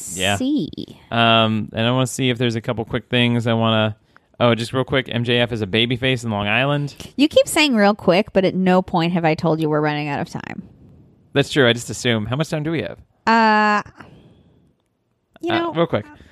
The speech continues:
Speaker 2: uh,
Speaker 1: Um,
Speaker 2: <laughs> yeah.
Speaker 1: M J F is a baby face in Long Island. I thought he was gonna come out and say, he did say he was gonna be, he was excited to go back to Long Island, and that's, like, the only town that's good.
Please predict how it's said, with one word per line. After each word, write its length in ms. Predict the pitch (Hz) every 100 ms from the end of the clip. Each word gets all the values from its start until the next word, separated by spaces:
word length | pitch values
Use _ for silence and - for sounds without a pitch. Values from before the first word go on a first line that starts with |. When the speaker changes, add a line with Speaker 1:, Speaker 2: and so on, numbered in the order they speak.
| -
Speaker 2:
uh, 320 | - - -
Speaker 1:
Um, 80 | -
Speaker 2:
<laughs> 600 | 247 - 392 339 370 -
yeah. 80 | 330 - _ _ - _ -
Speaker 1:
M 140 | 139
J 140 | 147 147
F 120 | 139
is 80 | 123
a 60 |
baby 320 | 110 123 147 147
face 240 | 156 143
in 100 | 147
Long 180 | 147 143
Island. 300 | 143 147 139
I 60 |
thought 160 | 120 120
he 60 | 123
was 100 | 123
gonna 140 | 117
come 200 | - 123
out 280 | 117 123 120
and 140 | 113
say, 240 | - 113 123
he 100 | 139
did 240 | 131 165
say 220 | 180 156
he 80 | 147
was 160 | 139 123
gonna 180 | 131 123
be, 200 | 120 113
he 80 |
was 180 | 120 104
excited 360 | - - 117 117
to 80 | 117
go 60 |
back 200 | 113 117
to 80 | 123
Long 180 | 113 104
Island, 340 | 107 117 120
and 120 | 113 107
that's, 160 | 104
like, 100 | 113
the 80 | -
only 220 | 110 104
town 240 | - 101 101
that's 160 | 87
good. 340 | - 107 110